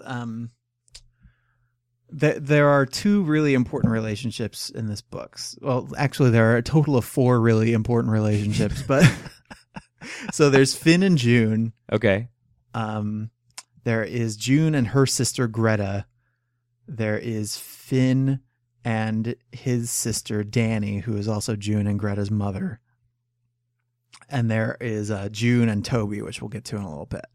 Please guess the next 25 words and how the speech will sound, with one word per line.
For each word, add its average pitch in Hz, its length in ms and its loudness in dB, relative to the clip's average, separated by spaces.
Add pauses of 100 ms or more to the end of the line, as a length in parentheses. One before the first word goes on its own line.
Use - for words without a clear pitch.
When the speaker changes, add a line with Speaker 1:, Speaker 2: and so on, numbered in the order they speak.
(300)
Speaker 2:
Okay. 104 240 -6 (100)
Speaker 1:
But, 107 260 -10
um, 107 200 -8
basically, 175 760 0
Finn 175 460 4
and 127 340 4
Danny 127 320 6
were 117 160 6
really 120 420 4
close 123 340 2
for 110 140 -4
a 101 60 0
really 110 220 0
long 110 220 2
time. 110 360 -2 (800)
And 107 160 -4
then 104 200 -2
Finn 123 680 0 (440)
went 113 280 0
off 107 400 -4
to 104 400 -2
Europe 131 500 2 (260)
to, 110 540 -2 (560)
you 117 140 -12
know, 117 240 -10